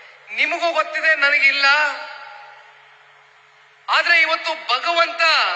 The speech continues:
ನನ್ನನ್ನ ಇಷ್ಟರ ಮಟ್ಟಿಗೆ ತಾಲೂಕಿನ ಜನತೆಯ ಒಂದು ಆಶೀರ್ವಾದದಿಂದ, ಕಾರ್ಯಕರ್ತರ ಹೋರಾಟದ ಪ್ರತಿಫಲದಿಂದ ನನ್ನನ್ನ ಇವತ್ತು ತಾಲೂಕಿನ ಜನತೆ ಒಬ್ಬ ಶಾಸಕರಾಗಿ ಮಾಡಿದ್ದಾರೆ" ಅಂತಕ್ಕಂಥದ್ದನ್ನ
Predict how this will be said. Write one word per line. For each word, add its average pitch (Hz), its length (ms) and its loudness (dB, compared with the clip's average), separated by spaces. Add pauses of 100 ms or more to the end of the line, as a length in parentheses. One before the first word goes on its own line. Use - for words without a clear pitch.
(1040)
ನನ್ನನ್ನ 302 320 -2
ಇಷ್ಟರ 302 540 0
ಮಟ್ಟಿಗೆ 302 560 2 (880)
ತಾಲೂಕಿನ 339 540 2 (220)
ಜನತೆಯ 320 400 2
ಒಂದು 311 260 0
ಆಶೀರ್ವಾದದಿಂದ, 320 960 2
ಕಾರ್ಯಕರ್ತರ 311 840 -2
ಹೋರಾಟದ 320 640 2
ಪ್ರತಿಫಲದಿಂದ 320 760 -2 (1080)
ನನ್ನನ್ನ 302 300 0
ಇವತ್ತು 311 400 0
ತಾಲೂಕಿನ 311 560 0 (140)
ಜನತೆ 285 600 0
ಒಬ್ಬ 277 180 -2
ಶಾಸಕರಾಗಿ 285 760 0
ಮಾಡಿದ್ದಾರೆ" 269 560 0
ಅಂತಕ್ಕಂಥದ್ದನ್ನ 247 720 -4